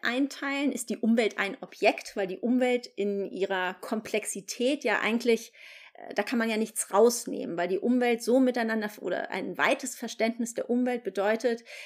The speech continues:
dass wir, äh, die Umwelt im Sinne eines Systems wahrnehmen, das so miteinander verbunden ist, dass man das gar nicht,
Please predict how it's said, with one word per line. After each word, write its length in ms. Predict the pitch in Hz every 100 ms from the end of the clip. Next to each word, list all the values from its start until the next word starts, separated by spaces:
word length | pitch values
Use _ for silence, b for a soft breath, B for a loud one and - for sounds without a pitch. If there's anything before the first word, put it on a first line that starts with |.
| -
dass 180 | - 214
wir, 160 | 202
äh, 500 | - - - - -
die 160 | 175 202
Umwelt 340 | 220 226 220
im 100 | 208
Sinne 180 | 196 220
eines 220 | - 202
Systems 600 | - - 247 277 294 -
wahrnehmen, 580 | 240 254 254 262 269 269 B B
das 160 | 202 -
so 180 | 254 294
miteinander 540 | 233 240 226 226 220
verbunden 640 | - 190 202 285 311 240
ist, 400 | - 240 294 -
dass 140 | 220 233
man 120 | 233
das 140 | 220
gar 160 | 208 208
nicht, 220 | 220 220